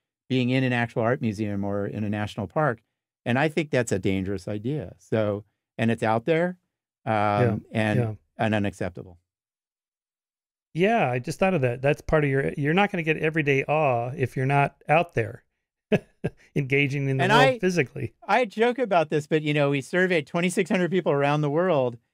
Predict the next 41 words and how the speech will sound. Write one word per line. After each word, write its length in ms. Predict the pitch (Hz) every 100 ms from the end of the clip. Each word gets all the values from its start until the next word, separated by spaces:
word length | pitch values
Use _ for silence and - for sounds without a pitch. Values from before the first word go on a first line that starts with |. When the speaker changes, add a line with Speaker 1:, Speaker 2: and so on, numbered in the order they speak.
| _ _ _ _ _ 143
Speaker 1:
and 180 | 147
there, 220 | 165 196 190
you 180 | 196 160
know, 300 | 147 135 - _ _ _ _ _ _ -
no 440 | 139 151 175 202
one 280 | 208 208 196
mentioned 640 | 175 170 170 170 165 165 -
this 540 | 131 147 143 110 - - - - - -
Speaker 2:
<laughs> 320 | - - -
Speaker 1:
as 240 | - 131
a 80 | 135
source 300 | 135 143 135
Speaker 2:
Right. 100 | 139
Speaker 1:
of 100 | 147
awe, 380 | 175 240 226 113 113 _ -
even 240 | 175 214 226
though 140 | 208
they 80 | 180
Speaker 2:
Right. 100 | 165
Speaker 1:
look 160 | 220
at 160 | 247 196
it 100 | 175
nine 260 | 143 139 139
hours 260 | 131 135
a 60 | 135
day. 360 | 120 113 123 143 _ _ -
And 180 | - 139
this 320 | 139 180 220 -
Speaker 2:
<laughs> 20 |
Speaker 1:
company 400 | 220 233 240 175
really 260 | 156 180
wants 260 | 185 180 175
you 160 | 185 180
ma-, 220 | 175 175 160
to 120 | 170
make 180 | 160 156
you 100 | 156
think 180 | 190
it's 140 | 170 160
about 260 | 160 160
awe. 440 | 156 214 214 107